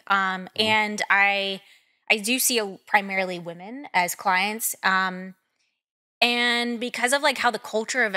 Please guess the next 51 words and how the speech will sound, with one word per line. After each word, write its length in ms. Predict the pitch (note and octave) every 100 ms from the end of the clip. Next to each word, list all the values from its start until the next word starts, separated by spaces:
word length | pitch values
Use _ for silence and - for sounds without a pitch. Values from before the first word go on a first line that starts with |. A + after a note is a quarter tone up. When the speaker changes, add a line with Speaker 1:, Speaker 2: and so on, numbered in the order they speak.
| -
Speaker 1:
exercise 600 | F3+ B3 A#3 C4 B3+ A#3+
is, 400 | A#3+ B3 C4+ A#3+
you 100 | G3+
know, 160 | F3
it's 120 | F3+ E3
like, 140 | -
"Oh, 120 | G#3+ G3+
more 200 | A3+ A3+
cardio, 480 | - C4 G3+ F3+ -
eat 160 | B3+ -
less, 300 | A3+ - -
blah, 160 | A3+
blah, 120 | A#3
blah." 280 | A3 A#3+ A3
Speaker 2:
Yeah. 40 | G3+
Speaker 1:
And 180 | F#3+ F#3+
women 200 | A#3+ A#3+
are 60 | A3
so 180 | A#3 A3
concerned 320 | A3 G#3 F#3+
with 100 | F3+
weight 300 | G#3+ A3+ G#3
and, 220 | F#3+ F#3
Speaker 2:
Mm-hmm. 100 | G#2 - - _ _ _ _ _ -
Speaker 1:
and 560 | A#3 A3+ A3 G#3+ G#3 G#3 -
I 200 | G3+ A3
am 160 | A3+ A3+
huge 600 | - B3+ B3+ B3 A3+ F#3+ -
on 340 | G3 F#3+ F#3+
getting 220 | F#3+ F#3+
women 200 | F#3 F#3
into 160 | F3+ E3
strength 300 | - F3 -
training. 360 | - D#2 - G3+ _ -
Speaker 2:
I 60 | G#3
like 80 | F#3+
Speaker 1:
Um, 60 | F#3+
Speaker 2:
it. 80 | -
Speaker 1:
so 160 | G#3+
I 60 | A3
really 340 | A3 B3+ C#4
wanted 300 | B3 A#3+ A#3
to 60 | G#3+
dive 280 | G#3 G#3 G3+
into, 240 | G3+ G3+
okay, 360 | F#3+ F#3+ F3+ F3+
what 280 | F3+ G#3+ A#3
is 140 | A#3+
happening 600 | - A#3 G#3 - G3 F#3+
in 100 | F3+
menopause? 720 | F3 F3 - F3 F3 F3 -